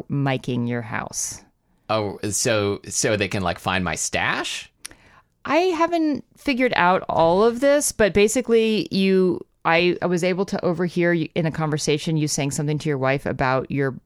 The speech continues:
Speaker 1: your daughter's brain being infiltrated by the S E C.
Speaker 2: <laughs> Right.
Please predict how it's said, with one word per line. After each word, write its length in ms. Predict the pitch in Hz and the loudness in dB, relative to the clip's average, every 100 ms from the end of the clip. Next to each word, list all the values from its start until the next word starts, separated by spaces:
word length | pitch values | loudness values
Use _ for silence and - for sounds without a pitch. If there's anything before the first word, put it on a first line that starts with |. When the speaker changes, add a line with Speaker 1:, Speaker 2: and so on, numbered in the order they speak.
| - | -8
Speaker 1:
your 180 | 143 | -6
daughter's 360 | 135 131 131 135 | -2 -2 -2 -2
brain 280 | - 131 120 | -2 -2 -2
being 180 | 123 120 | -4 -2
infiltrated 600 | 147 - 139 - 131 123 | -2 -2 -6 -4 -4 -2
by 140 | 123 | -4
the 120 | 123 | -4
S 180 | - - | -4 -6
E 60 | - | -6
C. 340 | - - - - | -6 -6 -8 -10
Speaker 2:
<laughs> 360 | - - - | -14 -16 -10
Right. 380 | 175 147 117 80 | -2 2 2 0